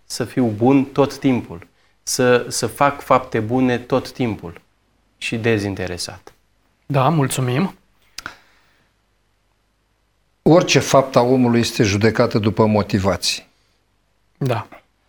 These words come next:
Speaker 3: Motivația o citește Dumnezeu în inimă. Și o să dau o ilustrație. Uh, au venit niște misionari din Africa și a spus într-o mare biserică creștină să facă o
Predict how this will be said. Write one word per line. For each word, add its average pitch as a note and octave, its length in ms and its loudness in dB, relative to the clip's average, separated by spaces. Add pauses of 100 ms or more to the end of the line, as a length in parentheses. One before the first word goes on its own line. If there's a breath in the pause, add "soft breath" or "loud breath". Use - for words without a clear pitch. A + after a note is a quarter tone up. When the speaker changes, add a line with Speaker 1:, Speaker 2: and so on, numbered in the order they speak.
(380)
Speaker 3:
Motivația B2 720 4
o C#3 40 6
citește C#3 480 2
Dumnezeu A#2+ 500 4
în A#2+ 100 2
inimă. F#2+ 440 -2 (1400 loud breath)
Și - 160 -2
o C3+ 40 6
să C3+ 140 2
dau C#3 480 4 (580)
o A#2+ 120 4
ilustrație. A2+ 960 0 (280)
Uh, A2+ 60 -6 (580)
au C#3+ 100 6
venit D3+ 240 4
niște C#3 240 4
misionari A#2+ 540 2
din G#2+ 160 2
Africa A2+ 720 0 (640)
și - 140 -2
a C#3 40 4
spus - 380 0
într-o A2+ 340 2
mare A#2 380 4
biserică G#2+ 580 0
creștină A#2+ 800 0 (640)
să - 240 0
facă E3 280 2
o A2 280 2